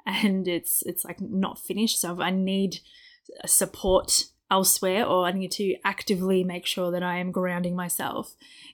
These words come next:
i-, because there's not much grounding energy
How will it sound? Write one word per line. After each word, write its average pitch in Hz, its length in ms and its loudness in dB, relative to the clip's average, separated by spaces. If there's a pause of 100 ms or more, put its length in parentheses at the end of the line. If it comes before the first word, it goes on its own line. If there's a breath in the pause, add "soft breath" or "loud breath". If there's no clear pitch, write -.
(100)
i-, - 420 -4
because 190 280 -4
there's 180 160 2
not 190 200 2
much 180 220 -6
grounding 175 560 -8 (520)
energy 208 580 0